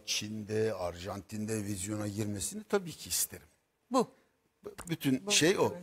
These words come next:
Speaker 1: Bu potansiyel Cem'de var. Yani mizah olarak, mimik olarak, Jesus olarak her türlü var. En çok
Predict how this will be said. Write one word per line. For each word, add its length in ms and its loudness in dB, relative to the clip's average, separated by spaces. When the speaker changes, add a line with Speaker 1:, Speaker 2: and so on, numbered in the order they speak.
Speaker 1:
Bu 240 0
potansiyel 720 4
Cem'de 520 4
var. 200 6
Yani 160 -4
mizah 500 2
olarak, 460 -2
mimik 360 -6
olarak, 520 -4
Jesus 480 2
olarak 340 -2
her 320 10
türlü 320 2
var. 200 2
En 220 6
çok 360 2